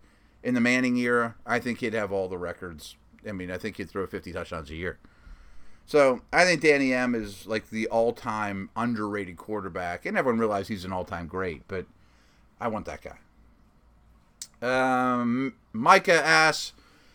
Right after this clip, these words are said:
"Would the N F L be better if playoffs were just the top twelve teams by record rather than broken down by conference division?"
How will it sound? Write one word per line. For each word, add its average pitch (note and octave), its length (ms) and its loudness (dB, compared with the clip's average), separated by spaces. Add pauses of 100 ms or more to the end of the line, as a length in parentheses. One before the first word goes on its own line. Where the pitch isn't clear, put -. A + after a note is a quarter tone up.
(360)
"Would D#3 120 0
the E3+ 80 8
N F3+ 60 6
F F3 100 2
L F#3 80 10
be D#3+ 100 4
better D#3+ 560 8
if D3 160 -2
playoffs D#3+ 380 8
were C#3 80 -4
just C#3 200 0
the - 40 -10
top - 300 2
twelve C3+ 340 0
teams E3 400 -4
by C3+ 120 2
record C#3+ 440 4
rather B2+ 220 4
than B2 140 2
broken B2 300 2
down A#2 200 0
by G#2+ 100 0
conference A2+ 520 -6
division?" A2+ 560 -4